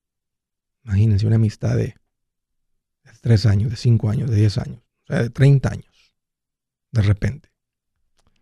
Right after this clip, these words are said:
No se me hace bien. En lo absoluto. Bueno, esta la encuentras ahí en Proverbios, eh, dieciocho diecinueve, si la quieres anotar.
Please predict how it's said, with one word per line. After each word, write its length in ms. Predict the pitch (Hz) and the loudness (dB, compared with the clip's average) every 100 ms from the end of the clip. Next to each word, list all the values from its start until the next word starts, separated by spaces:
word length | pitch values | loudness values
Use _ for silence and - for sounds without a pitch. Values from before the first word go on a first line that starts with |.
| _ - - | _ -16 2
No 220 | 120 127 | 4 6
se 140 | - | 4
me 80 | 107 | 0
hace 180 | 92 - | -2 -4
bien. 220 | - - _ _ _ _ _ _ _ _ _ - | -16 -20 _ _ _ _ _ _ _ _ _ 0
En 160 | 101 | 2
lo 60 | 98 | 4
absoluto. 440 | - - - _ _ _ _ _ _ - - | 2 -8 -14 _ _ _ _ _ _ -14 0
Bueno, 240 | 170 151 _ | 2 2 _
esta 160 | 123 117 | -6 -2
la 60 | |
encuentras 360 | 113 - 104 110 | -2 0 -4 0
ahí 120 | 104 | 0
en 100 | 107 | 0
Proverbios, 580 | - 113 120 120 127 - _ _ _ - _ - - | 0 2 2 2 0 -2 _ _ _ -20 _ -20 -4
eh, 200 | 131 - - | 0 0 2
dieciocho 720 | 110 107 - 135 123 - - - | 4 4 4 0 0 -4 -6 -2
diecinueve, 880 | 113 113 120 - 110 104 110 113 107 | 2 2 2 0 0 2 2 2 -2
si 120 | 110 | -6
la 80 | 98 | -8
quieres 260 | 107 113 | -6 -8
anotar. 340 | 107 117 - | -8 -12 -16